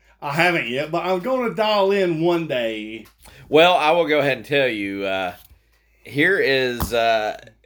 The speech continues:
Speaker 2: the first thing I marked down when I was looking for fun facts or any trivia. They're dang hard to find on Family Feud because it's been around so long and so many people like it.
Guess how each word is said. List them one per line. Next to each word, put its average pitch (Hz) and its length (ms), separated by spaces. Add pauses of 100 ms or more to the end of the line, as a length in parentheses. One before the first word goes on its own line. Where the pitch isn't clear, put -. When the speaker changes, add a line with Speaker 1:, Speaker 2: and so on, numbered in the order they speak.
Speaker 2:
the 120 160
first 190 300
thing 165 220
I 143 80
marked 123 300
down 107 200
when 104 120
I 104 40
was 101 80
looking 113 220
for 104 140
fun 104 280
facts 98 380
or 98 80
any 98 180
trivia. - 520 (760)
They're 117 140
dang 147 420
hard 135 260
to 113 60
find 95 460
on 92 100
Family 87 400
Feud - 420 (280)
because 143 560 (100)
it's 127 140
been 185 180
around 262 300
so 202 300
long 339 560 (120)
and 120 160
so 147 260
many 370 240
people 285 400
like 180 360
it. - 220